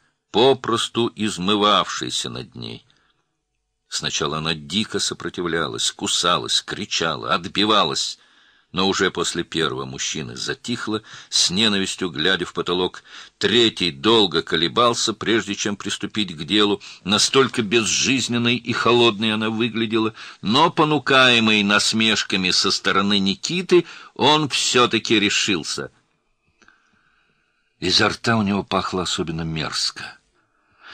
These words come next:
и она отворачивалась, чувствуя на себе его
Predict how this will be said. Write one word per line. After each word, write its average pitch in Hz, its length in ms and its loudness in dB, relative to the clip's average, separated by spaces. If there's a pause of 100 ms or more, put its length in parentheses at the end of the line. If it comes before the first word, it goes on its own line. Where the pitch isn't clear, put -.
(180)
и 73 100 -2
она 90 380 2
отворачивалась, 85 1200 -2 (580)
чувствуя 67 500 -8
на 58 120 -10
себе 64 300 -8
его 60 280 -8